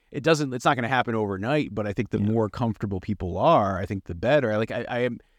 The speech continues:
Speaker 1: if I think about, like, my dad's generation, he was probably more comfortable about talking about his feelings and saying, "I love you" to me
Speaker 2: Mm-hmm.
Speaker 1: than probably his dad was.
Speaker 2: Yeah.
Speaker 1: And so if I can kinda go that next level and next level, I, th-, I think it makes for a better place.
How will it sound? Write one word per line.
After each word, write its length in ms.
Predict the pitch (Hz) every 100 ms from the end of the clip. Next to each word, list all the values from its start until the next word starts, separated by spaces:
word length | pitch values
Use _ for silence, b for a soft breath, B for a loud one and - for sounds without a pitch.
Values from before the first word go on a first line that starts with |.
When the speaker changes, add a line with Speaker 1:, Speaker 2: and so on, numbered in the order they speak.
| _
Speaker 1:
if 100 | -
I 80 | 139
think 140 | 151 160
about, 180 | 151
like, 140 | 135 113
my 140 | 113
dad's 340 | 110 123 147 120
generation, 720 | 117 107 95 95 - 104 107
he 180 | 110
was 80 | 131
probably 260 | - 131 113
more 160 | 110
comfortable 440 | 101 127 104 110 107
about 100 | 95
talking 340 | 113 104 101
about 140 | 107 98
his 100 | -
feelings 320 | 107 101 95
and 100 | 95
saying, 260 | 110 107
"I 60 | 98
love 200 | 104 107 107
you" 80 |
to 80 | 90
me 420 | 90 139 135 110 - -
Speaker 2:
Mm-hmm. 220 | 123 113
Speaker 1:
than 140 | 117 107
probably 440 | 123 113 101 92
his 260 | 117 185 160
dad 380 | 107 85 80
was. 560 | 85 82 73 80 123 -
Speaker 2:
Yeah. 240 | - 95 92
Speaker 1:
And 220 | 107 120 123
so 160 | 131
if 80 | 113
I 160 | 123 143
can 140 | 147
kinda 240 | 139 117
go 180 | 110 113
that 140 | 107 95
next 260 | 95 -
level 280 | 104 95 92
and 80 | 87
next 180 | 95 -
level, 240 | 98 90
I, 80 | 107
th-, 120 | 113
I 20 | 110
think 320 | - 143 190
it 140 | - -
makes 360 | - 127 117 -
for 140 | 110 98
a 40 |
better 240 | 95 92
place. 520 | 82 110 80 58 -